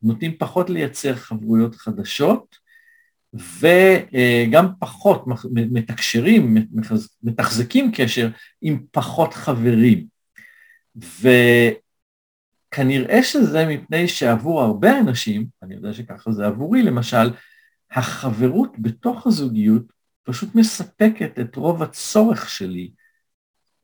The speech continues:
בחברה, בחברות, ואני פשוט בדרך כלל לא כל כך מרגיש צורך במעבר לזה. אז כמובן,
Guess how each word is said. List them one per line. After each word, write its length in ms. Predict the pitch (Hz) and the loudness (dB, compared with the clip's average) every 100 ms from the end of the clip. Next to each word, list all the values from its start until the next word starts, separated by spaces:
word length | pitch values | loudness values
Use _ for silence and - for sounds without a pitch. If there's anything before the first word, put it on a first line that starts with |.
| - - | -10 -2
בחברה, 600 | 156 120 131 113 190 208 - _ | 0 0 0 -2 0 0 -2 _
בחברות, 640 | - 110 - 110 - 254 220 _ _ _ _ - | -14 -8 -6 -2 2 2 0 _ _ _ _ -16
ואני 340 | 104 127 135 | 0 0 0
פשוט 380 | 120 123 196 - | -4 -4 -4 -4
בדרך 520 | 131 127 156 208 214 | -4 0 2 0 -2
כלל 160 | 165 135 | 0 0
לא 140 | 160 | 0
כל 120 | 175 220 | -4 -4
כך 160 | 214 180 | -4 -6
מרגיש 540 | 170 151 185 - - | -10 -8 -10 -10 -10
צורך 460 | - 175 175 - - | -6 -4 -6 -10 -12
במעבר 800 | 113 143 147 143 - 156 156 113 | -4 -2 -2 -6 -4 -2 0 -2
לזה. 140 | 98 | -4
אז 80 | 90 | -8
כמובן, 500 | - 107 110 120 | -6 -4 0 2